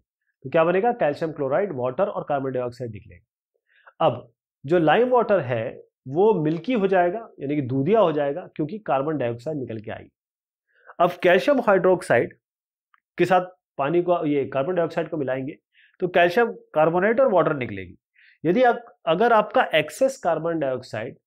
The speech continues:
इसको पास किया जाए लाइम वाटर से, तो मिल्कीनेस, जो दूधियापन है, वो डिसअपीयर हो जाएगा। क्यों? किसमें? इसमें बन जाएगा सीएएच सीओ थ्री। देखिएगा, जो सॉल्युबल है वाटर में, यानी कि सीएसीओ थ्री जो बना,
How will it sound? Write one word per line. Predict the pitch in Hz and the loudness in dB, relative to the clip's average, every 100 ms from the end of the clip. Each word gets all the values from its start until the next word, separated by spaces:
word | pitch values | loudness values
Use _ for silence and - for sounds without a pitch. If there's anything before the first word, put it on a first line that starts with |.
| _ | _
इसको | 143 - 180 | -14 -6 -4
पास | 165 143 170 | 0 0 0
किया | - 151 | -4 -4
जाए | 135 139 | -2 -4
लाइम | 120 123 | -4 -6
वाटर | 110 107 107 | -8 -12 -16
से, | - - _ _ _ _ _ | -16 -18 _ _ _ _ _
तो | 214 | 2
मिल्कीनेस, | 190 156 156 247 233 208 | 2 0 0 0 2 4
जो | 190 | 2
दूधियापन | 139 139 151 214 196 160 | 0 0 0 2 0 -2
है, | 196 | 0
वो | 226 | 0
डिसअपीयर | 202 160 - - 180 | 0 -2 -6 -4 -4
हो | 131 | -4
जाएगा। | 101 87 _ _ | -12 -16 _ _
क्यों? | - 226 220 | -2 -2 -2
किसमें? | 170 160 202 202 | -8 -2 0 0
इसमें | 160 156 180 | -2 -4 -2
बन | 156 | 0
जाएगा | 147 160 220 | 0 0 -4
सीएएच | - 170 156 165 202 | -4 -4 0 0 -2
सीओ | - 151 131 | -6 -4 -4
थ्री। | 117 104 | -4 -10
देखिएगा, | 127 131 147 - _ _ _ _ - | -6 -6 -6 -10 _ _ _ _ -4
जो | 151 | -2
सॉल्युबल | 233 277 294 277 | 2 2 2 2
है | 170 | 2
वाटर | 123 101 | -2 -4
में, | 95 95 _ _ _ - | -12 -18 _ _ _ -2
यानी | 151 | 0
कि | 202 240 | 0 -2
सीएसीओ | - 196 240 226 208 | -2 -2 -2 0 0
थ्री | 196 190 | 0 -4
जो | 170 | -4
बना, | 143 104 104 | -6 -8 -10